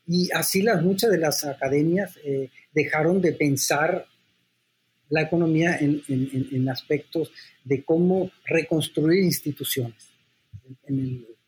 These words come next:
literalmente, en el fondo, el pensamiento estructuralista es cómo reconstruyes instituciones para que el individuo y,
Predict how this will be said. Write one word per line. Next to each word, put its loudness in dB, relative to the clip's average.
literalmente, -2
en 2
el -2
fondo, 0
el 0
pensamiento -4
estructuralista -2
es -10
cómo 0
reconstruyes 0
instituciones -2
para 2
que 0
el 0
individuo 2
y, -2